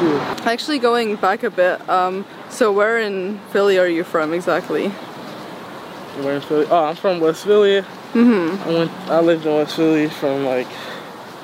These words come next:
Speaker 1: birth up until, like, however old you are in seventh grade, sixth
Speaker 2: Yeah.
Speaker 1: grade. Then I moved to Northeast for two years.
Speaker 2: Was that for your mom's <coughs> job, or?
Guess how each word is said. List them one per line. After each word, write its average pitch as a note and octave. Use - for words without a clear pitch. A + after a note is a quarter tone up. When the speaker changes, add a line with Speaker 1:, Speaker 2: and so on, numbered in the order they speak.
Speaker 1:
birth -
up D#3
until, C#3+
like, C3
however C#3+
old D3+
you D3
are C#3+
in C#3
seventh C#3+
grade, D3
sixth C#3+
Speaker 2:
Yeah. G3
Speaker 1:
grade. G3+
Then C#3
I C#3+
moved C#3
to D3
Northeast C3+
for E3
two F#3+
years. E3+
Speaker 2:
Was G3+
that A3
for -
your F#3
mom's F3
<coughs> -
job, G3
or? F#3+